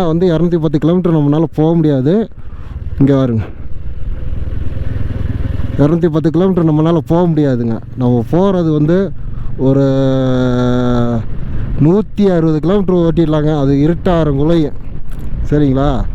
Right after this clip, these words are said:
அது எனக்கு மெயினான ரோட்டு பகுதி ஒண்ணு இருக்குதுங்க, ஒரு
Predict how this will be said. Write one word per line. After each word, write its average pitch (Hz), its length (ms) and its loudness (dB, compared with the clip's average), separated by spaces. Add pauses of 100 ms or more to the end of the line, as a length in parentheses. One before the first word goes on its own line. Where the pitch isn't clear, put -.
(440)
அது 147 120 4 (120)
எனக்கு 139 240 -2 (100)
மெயினான 190 420 2 (120)
ரோட்டு 180 200 0 (120)
பகுதி 160 320 2
ஒண்ணு 147 180 2
இருக்குதுங்க, 143 380 0 (720)
ஒரு 139 100 0